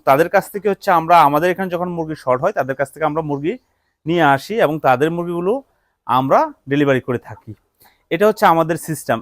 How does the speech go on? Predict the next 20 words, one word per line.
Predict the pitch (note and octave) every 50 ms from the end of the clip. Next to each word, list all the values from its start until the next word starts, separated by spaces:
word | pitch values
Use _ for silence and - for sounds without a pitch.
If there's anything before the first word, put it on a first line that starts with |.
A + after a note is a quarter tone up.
| _ -
এই | F3 G3+
সিস্টেম | - G#3 F#3+ - - A#3+
ছাড়া | G#3 - - G#3+ G#3+
কিন্তু | G#3 G#3 A3+ A3 G3 G#3+ E3+
আমরা | C#3 B2+ C3 C#3 D3+ E3+ F3+
আমাদের | D#3+ D3+ D#3 F3 F#3
মতো | F#3+ G3+ F#3+ G#3
খামারিরা | G3 - E3 E3 E3+ E3+ F3+ F#3 D#3 D#3 B2+
বা | A#2 A#2+ B2
আমাদের | A#2+ C3 C#3+ D3 F3 F#3
মতো | F#3+ F#3+ - F#3+
পুলেট | E3 - D3+ D#3 D#3+
ব্যবসায়ীরা | D3+ D#3 E3 D#3+ - - F#3 E3+ E3+ E3+
হচ্ছে | E3 - _ - D3+ A#2
আমরা | - - A#2+ A#2+ C3 E3 G3+
পুলেট | G#3 _ - C3 B2+
ব্যবসা | A#2+ B2 A#2+ - -
করতে | D3 - G3 F3 _ D#3+
পারবো | C3 A#2 G#2+ G#2+
না, | G2+ A2